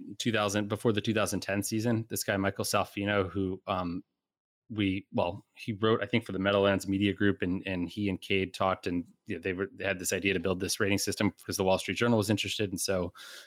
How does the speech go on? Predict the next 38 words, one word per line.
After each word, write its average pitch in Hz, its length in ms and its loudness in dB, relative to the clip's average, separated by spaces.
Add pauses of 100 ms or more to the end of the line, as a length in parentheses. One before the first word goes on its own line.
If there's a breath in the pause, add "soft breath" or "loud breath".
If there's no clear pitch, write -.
(140)
we 101 80 0
ended 95 140 2
up 95 100 0
doing 143 200 6
that. 87 320 -2
And, 98 300 4 (720 loud breath)
um, 113 280 0 (600)
it 160 100 6
was 190 200 6
very 196 240 6
simple 165 440 6
in 104 100 6
its - 380 2 (320)
ambitions 107 500 4
at - 60 -12
the 98 80 -8
beginning. 92 360 -2
It 95 60 -4
was, 98 260 2
it 113 120 0
was 104 180 2
saying, 104 440 2
and 127 100 6
it 123 80 2
still 180 220 4
is 113 160 4
in 95 60 -4
a 80 60 -6
way. 82 100 -10
I 92 40 -8
mean, 98 140 0
I 104 60 4
think 120 220 0
the 113 80 2
beauty 135 360 4
of 101 100 2
it 104 200 2
is 104 320 2